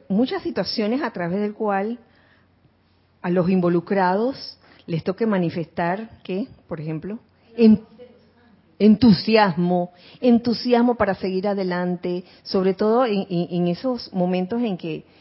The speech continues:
eh, pareciera que las situaciones, surgieran situaciones que conspiraran para que esto, para que no se,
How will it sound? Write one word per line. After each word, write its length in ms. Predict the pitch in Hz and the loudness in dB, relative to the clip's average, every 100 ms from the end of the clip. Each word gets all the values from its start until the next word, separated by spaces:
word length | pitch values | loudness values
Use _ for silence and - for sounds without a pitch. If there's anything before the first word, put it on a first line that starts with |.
| _ _ _ - | _ _ _ -12
eh, 300 | 160 143 - | -8 -8 -6
pareciera 440 | 165 160 - 185 214 | -6 -4 -4 -4 -4
que 160 | 196 | -4
las 160 | 170 175 | -4 -6
situaciones, 920 | 180 165 - 202 190 208 208 196 170 - | -8 -8 -6 -4 -2 -2 -4 -6 -8 -6
surgieran 360 | 180 175 196 | -4 -2 -2
situaciones 680 | 233 220 160 - 196 190 202 | -4 -6 -6 -4 -4 -2 -4
que 240 | - 160 156 | -6 -10 -6
conspiraran 720 | 165 139 - 165 175 202 185 | -8 -8 -10 -6 -4 -6 -8
para 160 | - | -12
que 80 | - | -14
esto, 280 | - 185 - - - _ | -12 -10 -10 -14 -20 _
para 140 | - 160 | -10 -6
que 140 | 175 | -2
no 380 | 180 220 220 202 - | 0 2 0 -4 -6
se, 240 | 190 170 | -8 -8